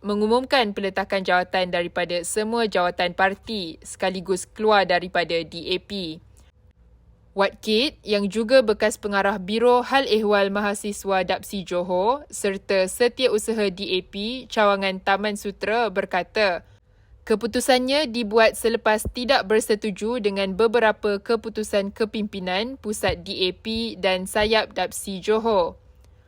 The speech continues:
Menurutnya, tindakan itu bukan didorong oleh kekecewaan terhadap mana-mana individu, sebaliknya atas keinginan untuk memperluaskan pengalaman serta pendedahan politik selagi usia masih muda. Wat Kit berkata,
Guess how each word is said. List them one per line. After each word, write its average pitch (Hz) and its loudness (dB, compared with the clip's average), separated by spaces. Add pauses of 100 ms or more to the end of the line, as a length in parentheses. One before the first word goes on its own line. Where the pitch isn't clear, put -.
(160)
Menurutnya, 208 2
tindakan 214 2
itu 220 -4
bukan 240 0
didorong 196 0
oleh 196 -2
kekecewaan 202 0
terhadap 190 -2
mana-mana 208 -2
individu, 190 -6
sebaliknya 208 0
atas 202 0
keinginan 214 0
untuk 196 -4
memperluaskan 202 0
pengalaman 190 0
serta 180 -2
pendedahan 202 0
politik 180 -4
selagi 175 -4
usia 180 -4
masih 165 -10
muda. 190 -4 (800)
Wat 202 2
Kit 196 -6
berkata, 196 2